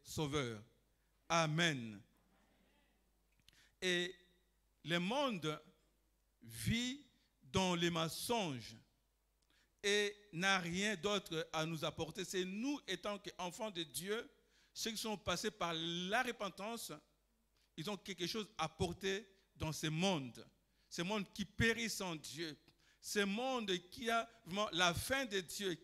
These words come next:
Qui apportera ces messages si ce n'est que ceux qui, qui sont rachetés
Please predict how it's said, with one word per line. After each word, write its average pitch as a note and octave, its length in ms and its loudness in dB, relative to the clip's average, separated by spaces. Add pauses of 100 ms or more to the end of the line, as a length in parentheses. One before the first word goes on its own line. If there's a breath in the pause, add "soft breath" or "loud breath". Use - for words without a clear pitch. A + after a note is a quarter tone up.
Qui D#4 300 -8
apportera G#3+ 840 0 (160 loud breath)
ces G3 200 2
messages F#3+ 600 0
si A3 200 -6
ce - 220 -4
n'est A3+ 160 -2
que F3+ 260 2 (240 loud breath)
ceux A3+ 500 2 (160)
qui, G#3+ 200 -12 (580)
qui - 80 -10
sont G#3 260 -2 (260 soft breath)
rachetés F3+ 680 0